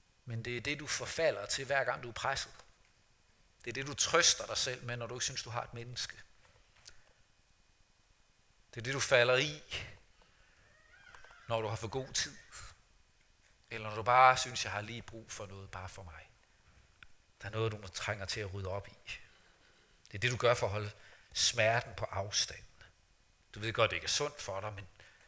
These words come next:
det hænger ved. Det kan være de der ord, som bliver ved at plage dig, som andre sagde til dig engang, og de bliver ved at hænge ved, og det definerer, hvem du er. Du mister alt livsmod, du mister al handlekraft, fordi der er nogen, der står og hvisker dig i øret,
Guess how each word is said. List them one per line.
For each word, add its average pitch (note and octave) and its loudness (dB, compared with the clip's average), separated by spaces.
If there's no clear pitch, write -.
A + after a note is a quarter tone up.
det - -12
hænger A2+ -8
ved. G#2 -10
Det A2+ 0
kan A#2 2
være B2 8
de B2 2
der D3+ 10
ord, E3+ 2
som A2 -4
bliver A2+ -4
ved C3+ -2
at C#3 0
plage C3 0
dig, - -6
som C#3 2
andre D#3 8
sagde E3+ 8
til E3 0
dig C#3+ 6
engang, C#3+ 6
og C#3 -4
de B2+ -6
bliver C#3 -4
ved D#3+ 0
at D#3 6
hænge C3 0
ved, E3+ 0
og B2+ -4
det C3 -6
definerer, D3+ 0
hvem - -4
du D#3+ -6
er. E3 4
Du C#3+ -6
mister D#3 4
alt E3 8
livsmod, D3+ 0
du B2 -10
mister D3 0
al D3+ 6
handlekraft, D#3+ 0
fordi D3 -4
der C#3 2
er C3+ 2
nogen, D3+ -6
der C#3+ 0
står D3 0
og C3 -2
hvisker B2+ -2
dig A#2+ -8
i B2 -8
øret, C3 -8